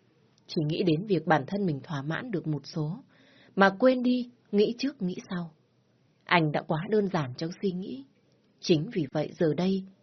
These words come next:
anh đẩy mọi chuyện vào một tình thế rất phức tạp. Chỉ mong cho trời thật tối, để còn đến nhà Hoài, xin ông bà Năm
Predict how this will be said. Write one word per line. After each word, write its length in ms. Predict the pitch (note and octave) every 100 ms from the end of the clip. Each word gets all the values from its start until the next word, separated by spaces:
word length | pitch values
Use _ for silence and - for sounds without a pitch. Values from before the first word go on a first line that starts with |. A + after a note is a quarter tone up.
| _ _ _
anh 180 | G3 F3
đẩy 200 | E3+ C3
mọi 200 | D3 D#3
chuyện 240 | - D#3+ C3+
vào 80 | C#3+
một 140 | D3
tình 180 | E3 C3+ -
thế 240 | D3+ F3+
rất 100 | C4 - -
phức 200 | B3+ -
tạp. 200 | C3 - _ _ _ _ _ _ _ _ -
Chỉ 180 | - D#3
mong 300 | D3+ D#3+ D#3+
cho 120 | F3+
trời 240 | D#3+ D#3 C#3
thật 160 | D3+ -
tối, 360 | D3+ D3+ A3+ - _ _ _ -
để 120 | F3
còn 160 | E3+ D3
đến 180 | D3 D#3
nhà 140 | A3+ D#3
Hoài, 440 | - D#3 D3 C#3+ _ _ _ _
xin 280 | - B3 A3+
ông 220 | A3 G#3
bà 140 | D#3+
Năm 360 | C3+ E3+ G3